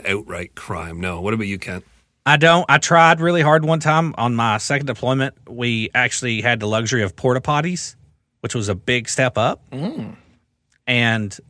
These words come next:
Speaker 2: somebody, uh, we called the poop bandit, uh, would go into the porta potties at, under the cover of night, and they would poop on the lid of the porta potty instead of opening it.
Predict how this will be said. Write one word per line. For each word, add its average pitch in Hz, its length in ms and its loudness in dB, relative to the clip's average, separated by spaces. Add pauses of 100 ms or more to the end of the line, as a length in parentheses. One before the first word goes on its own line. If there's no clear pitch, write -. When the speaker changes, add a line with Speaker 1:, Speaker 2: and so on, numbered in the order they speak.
(280)
Speaker 2:
somebody, 143 760 0 (160)
uh, 113 340 0
we 110 160 -2
called 117 400 0 (440)
the 110 120 -6
poop 151 300 0
bandit, 123 460 -2 (840)
uh, 113 280 2
would 104 200 -4
go 123 180 0
into 120 100 -2
the 107 100 -4
porta 143 260 -2
potties 110 300 -2
at, 107 120 -4
under 120 180 -2
the 107 120 -4
cover 127 320 -2
of 95 100 -6
night, 120 320 2 (760)
and 110 120 -2
they 110 80 0
would 104 220 -2
poop 170 320 2
on 120 160 0
the 110 100 0
lid 110 460 2 (280)
of 107 140 -6
the 104 80 -6
porta 160 300 0
potty 107 380 -2
instead 107 320 -2
of 95 80 -4
opening 101 400 -4
it. 82 120 -8